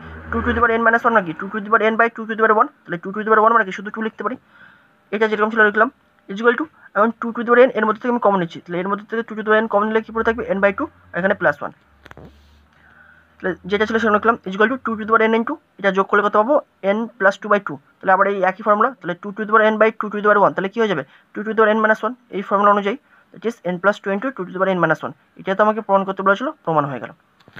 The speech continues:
ষোলো দুই দাগ, প্রথমে ওটা দিয়ে আছে যে one plus x to the power n is equal to C naught plus C one x করতে করতে plus C n x to the power n হয়, তবে প্রমাণ করো যে এটা, তাহলে এটা এক নম্বরে আমি লিখে নিয়েছি। তাহলে এখানে ডাইরেক্ট আমি এককে আমি এক্সের সাপেক্ষে অবকলন করবো, তাহলে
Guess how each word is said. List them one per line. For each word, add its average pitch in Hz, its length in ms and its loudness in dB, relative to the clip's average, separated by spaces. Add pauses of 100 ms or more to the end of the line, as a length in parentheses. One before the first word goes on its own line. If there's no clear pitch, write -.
(320)
ষোলো 233 240 0
দুই 180 140 -2
দাগ, 92 100 -2 (500)
প্রথমে 247 280 -4
ওটা 254 180 0
দিয়ে 247 140 4
আছে 254 160 -2
যে 254 60 4 (140)
one 208 140 2
plus 220 140 2 (100)
x - 120 -16
to - 80 -8
the 214 60 -4
power 220 160 6
n 220 60 2
is 208 60 -4
equal 220 160 2
to 226 140 -4
C - 20 -20 (140)
naught 196 200 4
plus 196 240 2
C - 20 -20 (120)
one 202 140 4
x - 40 -8 (160)
করতে 185 200 -6
করতে 202 160 -2 (380)
plus 196 160 0 (100)
C - 20 -18 (160)
n - 100 -2
x - 120 -10
to 208 60 -8
the 208 80 -4
power 214 180 4
n - 80 4
হয়, 226 100 2 (280)
তবে 202 240 0
প্রমাণ 190 280 4
করো 214 160 6
যে 190 120 -2
এটা, - 140 -10 (880)
তাহলে 180 180 -4
এটা 202 180 0
এক 185 100 -10
নম্বরে 202 200 2
আমি 202 120 -2
লিখে 196 160 -2
নিয়েছি। 202 160 -2 (280)
তাহলে 202 180 -8
এখানে 254 180 2 (120)
ডাইরেক্ট 202 300 4
আমি 311 120 0 (560)
এককে - 260 -6
আমি 240 140 2
এক্সের 208 220 -8
সাপেক্ষে 214 280 2
অবকলন 170 280 0
করবো, 139 180 -6
তাহলে 196 160 0